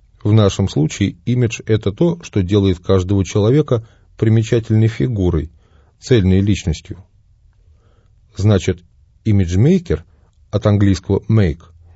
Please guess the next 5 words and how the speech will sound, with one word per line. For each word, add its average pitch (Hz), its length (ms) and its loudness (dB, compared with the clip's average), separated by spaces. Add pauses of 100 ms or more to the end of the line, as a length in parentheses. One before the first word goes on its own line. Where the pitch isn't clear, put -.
(220)
делать, 98 400 -2 (480)
это 113 240 2
человек, 135 500 0 (300)
призванный 135 600 2
создать 120 500 0